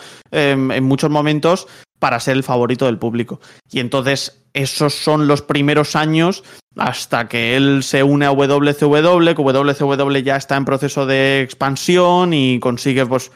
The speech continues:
firmar otros territorios, se reúnen todos y,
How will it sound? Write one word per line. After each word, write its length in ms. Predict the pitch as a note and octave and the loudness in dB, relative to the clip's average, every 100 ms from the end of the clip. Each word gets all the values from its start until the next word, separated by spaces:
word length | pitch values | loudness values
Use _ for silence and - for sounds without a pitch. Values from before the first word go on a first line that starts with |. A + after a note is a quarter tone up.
| - | -20
firmar 380 | _ C#3+ C3 C3+ | _ -2 0 0
otros 240 | C3+ C3+ - | 0 -2 -2
territorios, 880 | C#3 E3 D#3+ F#3+ F3+ E3+ F3 F3+ | 0 0 2 2 2 2 2 2
se 140 | - C3 | 0 0
reúnen 460 | C3 C#3 C#3+ C#3 | 0 2 2 0
todos 460 | C#3 D#3 D#3 E3 E3 | 0 0 2 0 -2
y, 300 | B2+ A#2+ | -4 -4